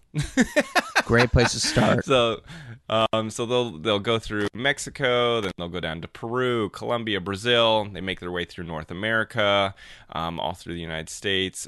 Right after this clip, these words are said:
Speaker 1: um, then head over to Europe, and then they'll go to Australia and New Zealand in February. So it is going to be a massive tour. I,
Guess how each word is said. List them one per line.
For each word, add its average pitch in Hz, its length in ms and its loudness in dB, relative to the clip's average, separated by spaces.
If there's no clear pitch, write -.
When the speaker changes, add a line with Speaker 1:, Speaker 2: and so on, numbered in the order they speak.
Speaker 1:
um, 85 220 -4
then 90 160 -6
head 90 180 -6
over 85 180 -4
to - 140 -10
Europe, 104 640 2
and 82 180 -8
then 80 160 -10
they'll 80 140 -8
go 80 180 -10
to 78 380 -10
Australia 78 500 -8
and 78 120 -12
New 80 140 -12
Zealand 76 480 -12
in 80 200 -12
February. - 680 -12
So - 300 -6
it 101 200 2
is 95 200 0
going 95 180 -4
to 92 60 -2
be 90 120 -2
a 90 40 0
massive 90 400 -2
tour. 85 680 -4
I, 71 240 -6